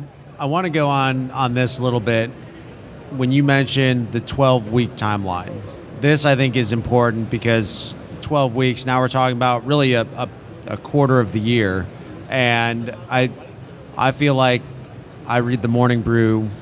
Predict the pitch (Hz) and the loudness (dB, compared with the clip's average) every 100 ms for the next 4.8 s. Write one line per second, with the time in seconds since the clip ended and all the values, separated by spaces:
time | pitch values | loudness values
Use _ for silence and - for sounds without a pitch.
0 | - 117 113 120 113 110 113 110 104 - | -8 -4 0 2 2 2 0 -2 -4 -10
1 | - - - 127 120 113 113 110 120 - | -18 -12 -4 0 2 2 0 -2 -6 -12
2 | - - - - - - 120 127 131 135 | -18 -18 -20 -20 -20 -10 -4 2 4 4
3 | 135 135 131 139 165 135 113 117 117 - | 4 2 0 2 4 4 4 2 0 2
4 | 127 127 143 127 110 117 127 131 | 4 4 4 4 4 4 4 2